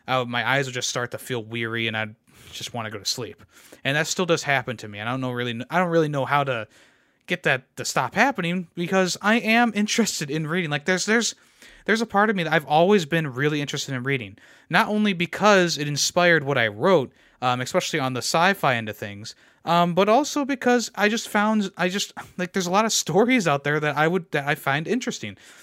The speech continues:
A lot of sci-fi stuff, fantasy stuff. Um,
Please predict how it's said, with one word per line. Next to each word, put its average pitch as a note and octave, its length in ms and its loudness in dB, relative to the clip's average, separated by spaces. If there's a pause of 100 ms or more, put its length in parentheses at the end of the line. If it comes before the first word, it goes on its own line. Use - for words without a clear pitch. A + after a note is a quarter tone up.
(200)
A - 40 -8
lot A#2+ 140 -2
of C#3 60 -2
sci-fi D3+ 460 2
stuff, C#3+ 300 -2
fantasy C3 480 -4
stuff. B2 500 -4 (440)
Um, A2 520 -2